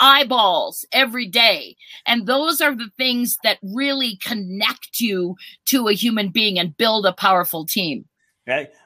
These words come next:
Speaker 2: I wanna back-, backtrack a second 'cause, uh, so for those listening, you guys know I mentioned at least once a show about getting your wings clipped.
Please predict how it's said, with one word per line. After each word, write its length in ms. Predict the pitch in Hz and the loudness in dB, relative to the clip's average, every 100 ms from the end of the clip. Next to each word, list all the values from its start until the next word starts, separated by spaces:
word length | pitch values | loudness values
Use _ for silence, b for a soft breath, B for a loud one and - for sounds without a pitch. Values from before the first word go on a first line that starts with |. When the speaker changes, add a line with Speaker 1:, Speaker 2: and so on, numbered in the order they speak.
| b | b
Speaker 2:
I 40 | 151 | -4
wanna 220 | 196 185 | 0 -2
back-, 380 | 160 175 160 139 | 2 2 2 2
backtrack 480 | 156 147 - 123 | 0 2 0 0
a 40 | 117 | 0
second 380 | - 123 127 120 | -2 0 0 0
'cause, 380 | 143 131 123 - | 0 0 -6 -12
uh, 80 | 151 | -12
so 320 | 143 - 151 | -10 -2 0
for 100 | 147 | 2
those 380 | 143 180 208 160 | 4 6 4 2
listening, 640 | 151 190 185 143 123 117 B B | 0 0 0 0 0 -2 B B
you 100 | 131 | -2
guys 280 | 151 190 156 | 2 2 2
know 160 | 180 175 | 2 2
I 80 | |
mentioned 400 | 160 180 175 175 | 2 0 0 0
at 80 | 147 | 0
least 340 | 147 180 208 139 | 0 -2 -4 -6
once 360 | 135 170 160 | -4 -4 -2
a 60 | 160 | -8
show 440 | - 175 151 127 | -2 2 4 4
about 520 | 123 135 131 120 - 117 | 0 0 0 0 -10 0
getting 260 | 147 147 | 0 2
your 120 | 135 123 | -2 -2
wings 340 | 139 120 104 | -2 -4 -10
clipped. 460 | - 120 92 _ | -8 -6 -6 _